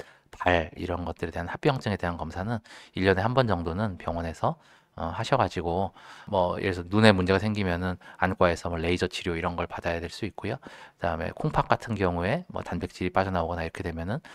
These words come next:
뭐 그런 것들을 좀 막아주는 약재들이 계속 좋은 것들이 나오고 있으니까 그런 걸 써야 될 수 있다.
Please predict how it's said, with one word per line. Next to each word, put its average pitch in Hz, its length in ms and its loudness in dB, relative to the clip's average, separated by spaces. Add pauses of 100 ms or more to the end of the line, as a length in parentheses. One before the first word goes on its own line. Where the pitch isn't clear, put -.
(280)
뭐 - 120 -6
그런 95 220 2
것들을 87 280 -2
좀 90 120 -6
막아주는 98 460 6
약재들이 90 560 -2 (240)
계속 90 220 -4 (120)
좋은 95 240 4
것들이 92 240 -4
나오고 85 260 -2
있으니까 87 420 -8
그런 87 180 -6
걸 80 100 -6
써야 110 220 -4
될 90 100 -4
수 - 160 -12
있다. - 380 -6